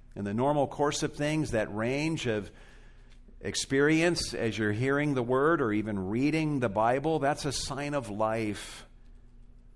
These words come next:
Fortunately, Paul tells Timothy to do more than just reprove and rebuke. He tells Timothy that he must exhort. This is, this is the Greek word that means to come alongside of people and encourage them.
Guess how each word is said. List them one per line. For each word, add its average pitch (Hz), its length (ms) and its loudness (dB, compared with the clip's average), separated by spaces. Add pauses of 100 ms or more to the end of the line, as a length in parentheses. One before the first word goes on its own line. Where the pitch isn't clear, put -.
(1700)
Fortunately, 135 640 4
Paul 143 220 6
tells 139 280 2
Timothy 139 360 -2
to 117 100 0
do 117 160 2
more 135 300 4
than 113 160 0
just 113 300 -2
reprove 120 720 2
and 104 360 -4
rebuke. 95 600 -4 (1600)
He 117 100 0
tells 143 320 2
Timothy 135 400 0
that 113 140 2
he 113 80 2
must 110 320 0
exhort. 95 800 -2
This 143 180 -2
is, 113 340 -8 (320)
this 147 220 0
is 120 120 -2
the 110 120 0
Greek 120 360 0
word 127 360 2
that 110 180 -2
means 120 260 2
to 117 80 -6
come 123 200 -2
alongside 113 540 0
of 117 100 -8
people 104 340 -4
and 95 120 -2
encourage 123 680 -2
them. 85 400 -4